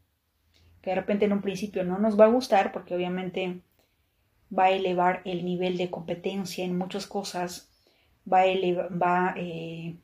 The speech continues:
va a generar un desarrollo de construcción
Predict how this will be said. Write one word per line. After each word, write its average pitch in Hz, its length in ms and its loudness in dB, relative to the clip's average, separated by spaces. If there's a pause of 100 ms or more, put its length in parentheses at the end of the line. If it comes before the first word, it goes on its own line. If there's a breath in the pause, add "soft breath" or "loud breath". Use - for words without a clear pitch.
(160)
va 185 140 -2
a - 20 -6
generar 185 440 -2
un 175 120 -2
desarrollo 180 840 -2 (1500)
de 190 100 -2
construcción 190 1080 -2